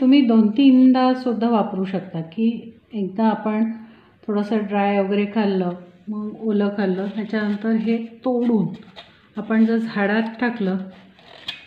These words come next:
तर याचं खत होतं. आज ही जी प्लेट आहे ही आपण डेकोरेशनसाठी वापरूया. तर कसं करायचं आहे,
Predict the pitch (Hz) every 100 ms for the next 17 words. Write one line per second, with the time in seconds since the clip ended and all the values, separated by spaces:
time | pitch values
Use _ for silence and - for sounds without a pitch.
0 | - 240 247 254 226 269 - 240 202 -
1 | 170 - 156 - _ _ _ _ _ _
2 | - _ _ _ _ - 247 277 - -
3 | 277 285 285 285 285 285 254 254 254 240
4 | 226 247 233 240 247 214 196 226 208 -
5 | 208 190 208 190 190 170 - - 151 160
6 | - _ - _ - - - _ - -
7 | _ _ _ - 269 262 254 277 269 233
8 | 208 208 220 233